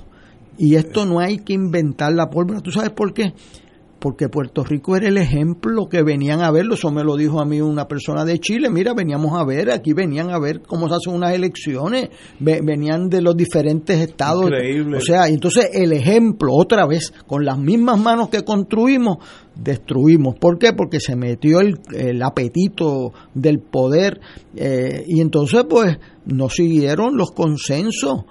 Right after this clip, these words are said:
Speaker 1: O sea, yo he dicho aquí, lo repito hoy, yo estuve en el ochenta y dos y ochenta y tres. El gobernador de Puerto Rico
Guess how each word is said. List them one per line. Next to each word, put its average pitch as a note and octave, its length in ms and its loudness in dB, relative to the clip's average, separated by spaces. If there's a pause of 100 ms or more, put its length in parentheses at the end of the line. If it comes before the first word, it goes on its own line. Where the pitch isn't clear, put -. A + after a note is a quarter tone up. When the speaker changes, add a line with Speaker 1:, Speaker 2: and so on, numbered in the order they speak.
(280)
Speaker 1:
O A#2+ 60 -10
sea, D#3+ 200 0
yo C3 160 -2
he D#3+ 80 4
dicho A#3+ 320 2
aquí, A3 280 -2
lo A#3 100 0
repito C#3+ 500 -4
hoy, B2 240 -8 (680)
yo A#2 140 -4
estuve A3 340 2
en A#3 80 -2
el G3+ 80 0
ochenta E3 400 0
y - 20 4
dos E3 140 2
y G#3+ 60 2
ochenta D#3 400 -2
y B2 40 -6
tres. - 400 -10 (920)
El C3+ 160 -2
gobernador C#3 540 0
de A#3 100 6
Puerto G3+ 380 0
Rico F3+ 480 -2